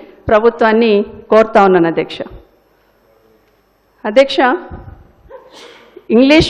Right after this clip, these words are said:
మీడియంతో పాటు కేసీఆర్ గారు తీసుకున్న ఇంకొక నిర్ణయం అధ్యక్ష, స్కూళ్ళు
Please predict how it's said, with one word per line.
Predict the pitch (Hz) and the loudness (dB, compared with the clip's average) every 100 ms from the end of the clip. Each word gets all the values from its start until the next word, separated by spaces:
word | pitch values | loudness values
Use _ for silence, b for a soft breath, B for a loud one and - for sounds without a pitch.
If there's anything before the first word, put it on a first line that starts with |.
| 302 | 2
మీడియంతో | 285 285 277 262 | 4 4 4 4
పాటు | 254 254 277 254 262 254 | 2 4 4 4 2 2
కేసీఆర్ | 254 254 294 285 | 4 4 2 4
గారు | 262 262 | 2 0
తీసుకున్న | 254 254 240 | -2 -2 2
ఇంకొక | 240 240 254 | 0 2 0
నిర్ణయం | 226 233 233 226 | 0 0 0 2
అధ్యక్ష, | 220 226 339 381 - - - - - - - - - | -2 -2 -2 -2 -4 -20 -20 -20 -20 -20 -20 -20 -6
స్కూళ్ళు | - 302 311 | 2 4 6